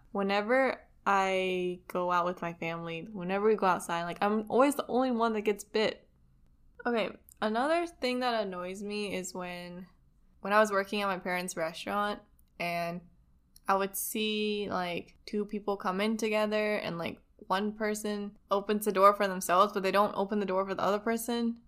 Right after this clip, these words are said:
One time I saw, there was, like, this old lady, and she was, like, hunchbacked and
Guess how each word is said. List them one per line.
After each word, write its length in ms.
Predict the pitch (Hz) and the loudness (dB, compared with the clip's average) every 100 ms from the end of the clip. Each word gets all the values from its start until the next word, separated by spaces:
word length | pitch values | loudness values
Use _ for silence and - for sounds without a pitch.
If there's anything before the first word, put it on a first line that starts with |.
| _ - | _ 2
One 160 | 226 | 4
time 180 | 285 311 | 6 4
I 80 | 294 | 4
saw, 540 | 294 240 240 240 233 226 - _ _ _ - - | 6 8 10 8 6 0 -18 _ _ _ -14 -4
there 80 | 233 | -2
was, 100 | 247 | 0
like, 120 | 254 | 0
this 140 | 240 | -2
old 240 | - 214 208 | -2 -2 -2
lady, 260 | 175 190 | -2 -2
and 100 | 185 | -4
she 120 | 190 180 | -6 -8
was, 80 | 185 | -6
like, 160 | 160 | -8
hunchbacked 800 | 185 156 170 208 208 226 233 - - - | -8 -12 -8 -6 -2 -4 -6 -14 -20 -12
and 380 | - 165 165 | -6 -6 -6